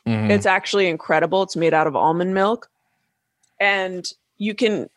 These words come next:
Speaker 2: it's, it's so good on crackers, and I love that. It's just that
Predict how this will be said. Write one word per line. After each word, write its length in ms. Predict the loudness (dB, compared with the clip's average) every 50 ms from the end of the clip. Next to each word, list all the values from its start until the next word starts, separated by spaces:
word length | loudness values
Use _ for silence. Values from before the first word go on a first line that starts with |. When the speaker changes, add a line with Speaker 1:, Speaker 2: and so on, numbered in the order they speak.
| _ _ 0
Speaker 2:
it's, 380 | 0 0 0 0 -4 -4 -4 -4 -4
it's 160 | -6 -4 -4
so 420 | -4 -4 -2 0 2 2 2 2
good 240 | 2 2 2 2 2
on 180 | 2 0 -2 -4
crackers, 540 | -2 0 0 0 0 0 0 0 0 0
and 100 | 0 0
I 100 | 0 0
love 300 | 2 2 2 2 0 0
that. 280 | 0 0 0 0 0 -2
It's 180 | -4 -6 -4 -4
just 260 | -6 -6 -6 -4 -2
that 300 | -2 0 0 -2 -4 -8